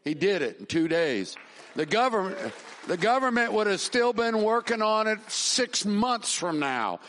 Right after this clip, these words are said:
and all the red tape and all that. So anyway,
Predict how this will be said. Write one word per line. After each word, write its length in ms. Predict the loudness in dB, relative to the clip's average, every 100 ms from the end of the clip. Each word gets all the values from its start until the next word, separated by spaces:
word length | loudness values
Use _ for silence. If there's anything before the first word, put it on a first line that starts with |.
| -20 -8
and 100 | -2
all 380 | 0 2 2 2
the 120 | 2
red 400 | 2 2 0 -2
tape 540 | -4 0 2 2 0 -2
and 80 | -2
all 220 | -2 0
that. 240 | -2 -2
So 180 | -4 -4
anyway, 500 | -2 -4 -4 -4